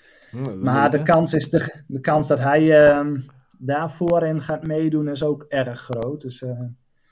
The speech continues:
Speaker 2: ja, dat was
Speaker 1: Ja,
Speaker 2: één
Speaker 1: want
Speaker 2: grote
Speaker 1: die
Speaker 2: naam. Of de Bloemenveld, eh, een, een jongen uit Noorwegen, echt een, echt een toppertje.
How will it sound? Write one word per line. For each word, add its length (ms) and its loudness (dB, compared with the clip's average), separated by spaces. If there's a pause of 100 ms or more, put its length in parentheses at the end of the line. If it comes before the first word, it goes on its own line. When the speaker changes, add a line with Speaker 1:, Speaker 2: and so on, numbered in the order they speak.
(120)
Speaker 2:
ja, 100 -4
dat 80 -2
was 100 -2
Speaker 1:
Ja, 60 -2
Speaker 2:
één 100 4
Speaker 1:
want 120 4
Speaker 2:
grote 180 6
Speaker 1:
die 100 -2
Speaker 2:
naam. 240 0 (240)
Of 120 -14 (760)
de 320 0
Bloemenveld, 800 2 (140)
eh, 180 -10
een, 360 -6 (320)
een 200 -6
jongen 240 -2
uit 120 -2
Noorwegen, 840 -4
echt 200 -14
een, 120 -8
echt 220 -14
een 140 -14
toppertje. 540 -8